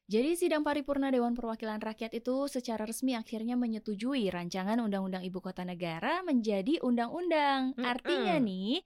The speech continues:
Speaker 1: ibu kota negara pindah ke Kalimantan menjadi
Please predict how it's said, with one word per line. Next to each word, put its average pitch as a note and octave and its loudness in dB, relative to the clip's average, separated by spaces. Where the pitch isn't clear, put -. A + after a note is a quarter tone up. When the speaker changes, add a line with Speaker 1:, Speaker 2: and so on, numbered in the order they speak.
Speaker 1:
ibu D#4+ 2
kota D#4 2
negara B3+ 2
pindah A#3 2
ke A3 -6
Kalimantan A3 -2
menjadi G3 0